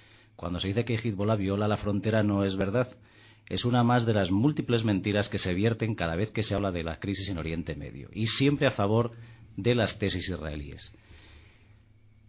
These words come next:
La Granja de la Cebá es un territorio ocupado. Si es un territorio ocupado, <clears throat> la Granja de la Cebá, para que los oyentes se sitúen, eh, está en la frontera con Siria. Es la parte libanesa de los Altos del Golán.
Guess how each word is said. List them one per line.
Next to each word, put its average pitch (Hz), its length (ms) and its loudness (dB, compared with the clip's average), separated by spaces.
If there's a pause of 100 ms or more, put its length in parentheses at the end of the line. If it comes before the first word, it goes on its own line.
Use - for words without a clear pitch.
(200)
La 95 120 2
Granja 143 260 6
de 135 120 4
la 131 100 6
Cebá 120 160 6
es - 80 4
un 127 100 6
territorio 117 500 4
ocupado. 87 640 -6 (440)
Si - 160 0
es - 100 2
un 139 100 4
territorio 127 460 6
ocupado, 107 720 2
<clears throat> 120 420 -2
la 90 160 -2
Granja 127 240 2
de 123 80 2
la 123 80 4
Cebá, 117 240 4
para 92 180 0
que 82 80 -6
los 82 180 -4
oyentes 107 420 2
se 107 80 0
sitúen, 98 520 0 (600)
eh, 95 580 0
está 123 400 4
en 113 180 6
la 95 120 2
frontera 101 400 0
con 80 200 -4
Siria. 82 360 0
Es 123 180 2
la 120 220 4
parte 131 320 4
libanesa 117 560 2
de 104 100 0
los 95 160 0
Altos 107 300 0
del 92 160 -2
Golán. 82 380 -6